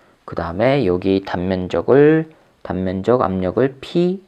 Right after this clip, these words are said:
뭐라고 했죠? 피투라고 했죠. 오케이. 그럼 저도 피투. 요거의 높이, 중간까지 높이를 와이투.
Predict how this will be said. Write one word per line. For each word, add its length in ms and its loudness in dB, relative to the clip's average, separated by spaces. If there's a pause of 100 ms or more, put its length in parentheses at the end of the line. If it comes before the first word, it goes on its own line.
뭐라고 360 -4
했죠? 580 -2 (180)
피투라고 560 -4
했죠. 340 -14 (180)
오케이. 280 -20 (640)
그럼 160 -10
저도 340 0
피투. 500 -6 (680)
요거의 380 2
높이, 400 -4
중간까지 580 -2
높이를 680 -2 (880)
와이투. 680 -8